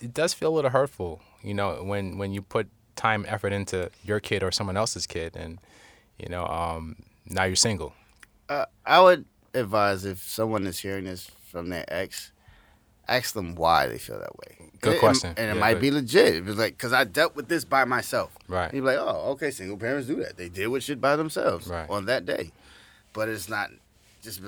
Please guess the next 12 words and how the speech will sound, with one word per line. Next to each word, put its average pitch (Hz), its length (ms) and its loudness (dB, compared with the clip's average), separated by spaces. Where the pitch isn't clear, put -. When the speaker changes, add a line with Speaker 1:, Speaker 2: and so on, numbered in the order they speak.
Speaker 2:
just 120 200 -8
make 131 180 0
sure. 123 420 -2
She's 101 220 -14
like, 95 220 -10
first, 107 200 -10
like, 98 220 -6
you 127 80 -14
gotta 160 200 4
ask 151 120 -4
them 139 120 -6
questions. - 500 -6